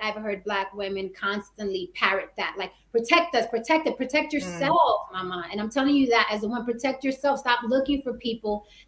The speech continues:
Speaker 1: that have nothing, you know, invested in you, or, and it's self-preservation, naturally.
Speaker 2: Mm-hmm.
Speaker 1: Stop looking for communities of men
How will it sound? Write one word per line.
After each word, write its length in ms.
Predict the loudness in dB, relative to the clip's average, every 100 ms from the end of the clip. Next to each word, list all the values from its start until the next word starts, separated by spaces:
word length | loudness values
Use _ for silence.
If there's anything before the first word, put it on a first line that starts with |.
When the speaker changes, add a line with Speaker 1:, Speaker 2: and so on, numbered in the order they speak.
| -4
Speaker 1:
that 140 | -2
have 180 | 0 0
nothing, 840 | 0 0 0 0 0 -2 -4 -12 -14 -4
you 140 | -2
know, 380 | 2 2 0 -4 _
invested 640 | -4 2 4 4 2 4 6 6
in 160 | 4 6
you, 420 | 4 4 2 -2 -10 _
or, 120 | -4 -2
and 280 | 2 2
it's 260 | 2 0 0
self-preservation, 920 | 2 4 4 4 4 4 2 0 -8 -12 _ -2
naturally. 500 | 0 0 -2 -4 -4
Speaker 2:
Mm-hmm. 200 | -8 -14 _ _
Speaker 1:
Stop 300 | 2 4 8
looking 340 | 6 8 4
for 420 | 4 4 4 2 -6 _ -6
communities 540 | 0 4 6 4 2
of 120 | 0 -2
men 480 | 0 2 2 0